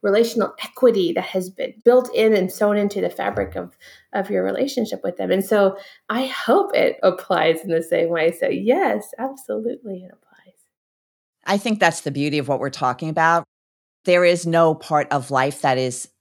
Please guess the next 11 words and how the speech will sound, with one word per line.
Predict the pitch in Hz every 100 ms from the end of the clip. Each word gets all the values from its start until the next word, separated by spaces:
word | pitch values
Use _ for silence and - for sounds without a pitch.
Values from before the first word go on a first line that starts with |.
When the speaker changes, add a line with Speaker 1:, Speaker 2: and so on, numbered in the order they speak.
| _ -
Speaker 2:
supposed | - 165 147 139 -
to |
be | 135 127 - 147
secular | - 151 127 - 123 101 -
without | - 139 139 131 -
God. | 113 85 73 - _ _ _ _ _ _
And | 180 180 175 - -
it's | - 170 -
interesting | 202 202 - 175
because | 160 - 165 147 139 135 - _ _ _ -
what | 156 190 208